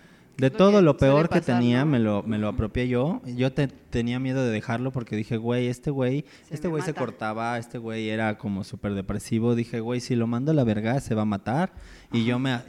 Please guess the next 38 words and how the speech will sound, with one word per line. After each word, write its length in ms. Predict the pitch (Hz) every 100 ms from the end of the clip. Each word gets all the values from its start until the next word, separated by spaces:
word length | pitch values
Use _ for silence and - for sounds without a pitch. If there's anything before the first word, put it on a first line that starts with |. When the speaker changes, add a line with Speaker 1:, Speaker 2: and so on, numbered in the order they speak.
| 117
Speaker 1:
yo 380 | 120 123 180
iba 140 | 180 135
Speaker 3:
O 20 |
Speaker 1:
a 40 |
ser 140 | 156 127
Speaker 3:
sea, 60 |
Speaker 1:
el 60 | 131
responsable, 580 | 110 - 101 - 120 123
Speaker 3:
sí, 40 | 104
o 20 |
sea, 160 | -
Speaker 1:
según 140 | 98 101
Speaker 3:
tú 40 |
Speaker 1:
yo, 120 | 107 117
Speaker 3:
te 80 |
Speaker 1:
en 60 | 101
mi 20 |
Speaker 3:
quedaste 460 | - 139 98 101 185
ahí, 120 | -
Speaker 1:
pendejez. 300 | - 135 113
Speaker 3:
o 60 | 139
sea, 160 | 151
te 140 | 131 135
manipulaba 1000 | 135 135 131 131 135 147 151 131 120 -
Speaker 1:
Terrible. 220 | 127 101 113
Speaker 3:
emocionalmente. 840 | 139 190 160 123 117 147 117 151
Speaker 1:
Eh, 80 | -
con 200 | 143 135
el 100 | 127
primer 320 | 131 139 156
novio, 440 | 156 151 151 160
cuando 300 | 175 131 117
lleg-, 380 | 113 113 110 113 -
cuando 220 | 117 113
llegué 280 | 113 117 127
y 20 |
le 140 | 143
conté 580 | 139 117 117 127 190 -